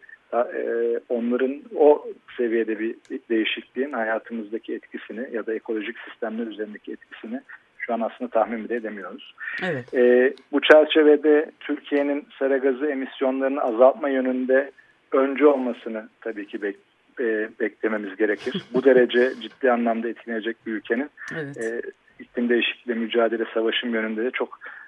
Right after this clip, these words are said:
Speaker 1: e, öncelikli alanlar belirleyip, e, hareket etmesini bekleriz. Ama ne yazık ki öyle olmadığını görüyoruz.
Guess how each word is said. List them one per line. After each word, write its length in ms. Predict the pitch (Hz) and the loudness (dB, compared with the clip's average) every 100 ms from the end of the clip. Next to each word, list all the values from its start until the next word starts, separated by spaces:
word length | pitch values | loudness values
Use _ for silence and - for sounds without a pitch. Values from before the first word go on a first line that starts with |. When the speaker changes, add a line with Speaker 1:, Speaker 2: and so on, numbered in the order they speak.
| - | -8
Speaker 1:
e, 80 | 117 113 113 110 113 - 135 | -2 0 2 0 -2 -4 -2
öncelikli 800 | 120 113 120 120 - 131 - - | -2 2 2 2 4 4 2 -6
alanlar 560 | 139 120 117 117 117 113 | 0 2 2 2 0 0
belirleyip, 640 | 110 107 117 127 - - | 0 0 -2 -2 -6 -10
e, 280 | 113 107 110 | -6 -4 -4
hareket 300 | 113 117 - | -2 -4 -4
etmesini 460 | 110 - 110 - 101 - _ _ | -10 -10 -18 -16 -18 -20 _ _
bekleriz. 420 | 110 98 - 123 127 | -6 -4 -2 -2 0
Ama 140 | 120 | 2
ne 100 | 127 | 4
yazık 300 | 135 120 - | 4 2 0
ki 100 | 139 | 2
öyle 160 | 127 135 | 4 6
olmadığını 420 | 135 120 104 95 | 4 2 -4 -6
görüyoruz. 460 | 95 98 104 147 | -4 -2 -4 -6